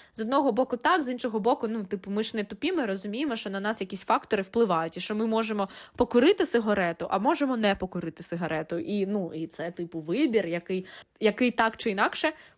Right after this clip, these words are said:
буде мати наслідки, хороші чи погані. І все, що ми робимо, кожна маленька дія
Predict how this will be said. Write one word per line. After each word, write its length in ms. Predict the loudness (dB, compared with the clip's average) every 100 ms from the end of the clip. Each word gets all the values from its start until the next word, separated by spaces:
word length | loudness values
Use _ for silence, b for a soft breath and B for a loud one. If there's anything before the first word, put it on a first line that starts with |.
| -4
буде 420 | 0 4 2 2 0
мати 360 | 0 0 -4 0
наслідки, 580 | 0 0 -4 -12 -12 -6
хороші 520 | 0 4 4 2 -4 -2
чи 240 | -4 -2
погані. 540 | 0 0 0 -2 -6
І 140 | -8 -6
все, 200 | 0 -2
що 180 | -2 -6
ми 100 | 0
робимо, 380 | 2 2 -2
кожна 320 | 0 0 0 -4
маленька 360 | -4 -4 -6
дія 380 | -10 -6 -2 -2